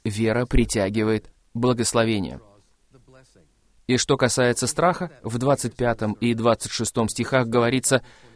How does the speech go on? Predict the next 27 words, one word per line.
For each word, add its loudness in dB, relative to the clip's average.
"Ибо -2
ужасное, 0
чего 0
я 2
ужасался, 2
то 0
и 0
постигло -2
меня, 2
и -2
чего 2
я 4
боялся, 4
то 4
и 2
пришло 2
ко -2
мне. -4
Нет -2
мне 0
мира, 2
нет -2
покоя, 2
нет -2
отрады. 2
Постигло 2
несчастье". 0